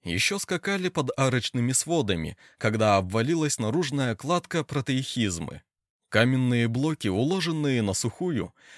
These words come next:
лишь скреплённые медными перронами, рухнули, оголяя бутовую засыпку. "Здорово долбануло!" впечатлённо сказал Иннегельд.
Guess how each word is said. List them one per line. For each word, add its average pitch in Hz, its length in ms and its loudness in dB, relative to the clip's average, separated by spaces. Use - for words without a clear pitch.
лишь 165 320 2
скреплённые 165 720 0
медными 110 680 0
перронами, 117 640 0
рухнули, 170 640 2
оголяя 139 500 0
бутовую 113 580 -2
засыпку. - 720 -6
"Здорово 170 680 2
долбануло!" 185 840 0
впечатлённо 156 640 -2
сказал 101 400 -2
Иннегельд. 101 680 -4